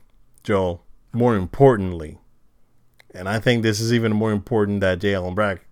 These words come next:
leaving the company, is that they're, they're being sued. There, there's a second lawsuit.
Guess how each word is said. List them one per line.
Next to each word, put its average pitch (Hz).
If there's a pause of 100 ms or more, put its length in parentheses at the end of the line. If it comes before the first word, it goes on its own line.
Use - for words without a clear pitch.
(340)
leaving 98
the 87
company, 117 (1000)
is 113
that 107 (1800)
they're, 120 (380)
they're 113
being 117
sued. 139 (640)
There, 120
there's 120
a 107
second 156
lawsuit. 92